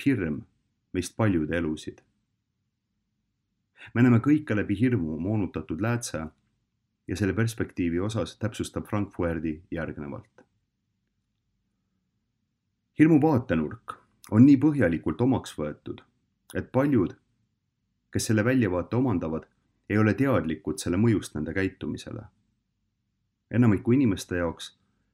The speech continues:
paistab hirmu perspektiiv terve mõistuse võrdkujuna. See ei tähenda, et inimesed oleksid pidevalt hirmul või pelglikud. Pigem töötab hirmu perspektiiv inimeste tundlikumaks muutumise teel,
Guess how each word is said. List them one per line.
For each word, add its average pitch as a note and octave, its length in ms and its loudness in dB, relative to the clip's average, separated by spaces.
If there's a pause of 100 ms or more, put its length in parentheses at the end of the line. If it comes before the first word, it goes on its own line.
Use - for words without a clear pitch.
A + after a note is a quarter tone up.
(160)
paistab A2 320 -2
hirmu C3 260 2
perspektiiv F#2 800 -4 (100)
terve G#2 380 -2
mõistuse G2+ 500 -2
võrdkujuna. D2+ 680 -6 (1040)
See - 160 -2
ei F2+ 80 0
tähenda, F#2+ 380 -2 (460)
et A2+ 140 -4
inimesed G#2+ 520 2
oleksid G2+ 400 -2
pidevalt A#2 400 -2
hirmul A#2 380 2
või E2 120 -4
pelglikud. D#2+ 640 -4 (960)
Pigem C#3+ 300 6
töötab G#2+ 240 0
hirmu C3 280 2
perspektiiv G2+ 680 -4
inimeste G2+ 520 0 (120)
tundlikumaks F2 880 0
muutumise E2+ 640 0
teel, A2+ 300 -4